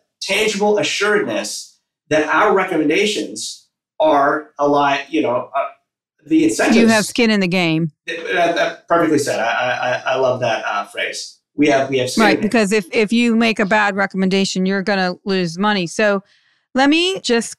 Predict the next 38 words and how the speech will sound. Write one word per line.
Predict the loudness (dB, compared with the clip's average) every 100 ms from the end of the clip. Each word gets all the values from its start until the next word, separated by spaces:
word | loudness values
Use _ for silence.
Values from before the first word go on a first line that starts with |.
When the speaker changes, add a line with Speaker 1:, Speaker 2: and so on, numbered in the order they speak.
| -6
Speaker 2:
ask | 0 0 -2 -4
a | -4
couple | -2 -2 -2
of |
questions | 0 -2 -2 -2
about | -2
this, | -2 -4
and | -4
then | -2
I |
wanna | 0 -2 -2
go | -4
back | -2 -4 -4
a | -6
little | -4 -4
bit | -4 -8
to | -10
the | -12
establishment | -6 -4 -2 -4 -6 -6
of |
the | -6
business. | -6 -6 -8 -10 _ -14
So | 0 2
will | 2 2
you | 2
be, | 2 2
like, | 2 0 -4 -6
uh, | -2 -2
providing | 0 -2 2 2 2 0 -2 -2
a | 0
monthly | 0 -2 -2 -2 -2
report | -4 -4 -2 -2 -2
card | 0 2 0 -2
to | 0 2
newsletter | 4 2 0 0 0
people | -2 -2 -2
saying, | 0 0
"Okay," | 2 2 0